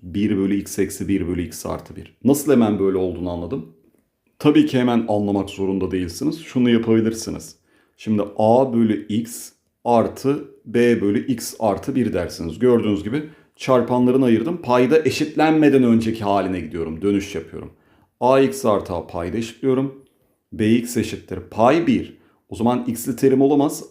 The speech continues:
A artı B ne oldu? Sıfır oldu. A ne geldi bakın? Bir. A bir gelince B ne oldu? Eksi bir. Gerçekten demin söylediğim gibi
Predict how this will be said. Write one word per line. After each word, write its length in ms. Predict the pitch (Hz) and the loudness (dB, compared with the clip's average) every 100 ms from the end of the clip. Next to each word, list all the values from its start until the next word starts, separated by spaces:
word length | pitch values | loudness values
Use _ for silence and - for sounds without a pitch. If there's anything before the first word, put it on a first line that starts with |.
| _ | _
A 260 | 110 113 120 | 0 2 2
artı 240 | 117 117 | 0 0
B 200 | 127 131 | 2 2
ne 40 | |
oldu? 500 | 147 143 123 185 214 - _ _ | 4 2 2 -4 -6 -14 _ _
Sıfır 360 | - 151 143 | -12 -4 2
oldu. 440 | 131 92 85 - - _ _ _ _ | 2 2 -2 -10 -18 _ _ _ _
A 240 | 104 135 175 | 2 4 4
ne 120 | 175 | 2
geldi 380 | 143 131 123 120 | 4 4 2 0
bakın? 380 | 117 170 175 - | -2 -4 -6 -6
Bir. 360 | 104 92 82 - | -4 -4 -6 -6
A 300 | 113 123 139 | 0 2 4
bir 120 | 151 151 | 2 2
gelince 520 | 147 156 151 156 127 | 2 2 0 0 2
B 220 | 151 160 | 4 4
ne 40 | |
oldu? 260 | 147 127 151 | 4 2 0
Eksi 380 | 110 113 - 87 | -2 -4 -6 -10
bir. 140 | 82 - _ _ _ | -12 -18 _ _ _
Gerçekten 600 | 139 156 160 147 135 127 | -2 0 -2 0 2 4
demin 200 | 127 120 | 4 2
söylediğim 540 | 117 117 110 101 101 | 2 2 2 0 -2
gibi 260 | 98 127 | -2 -4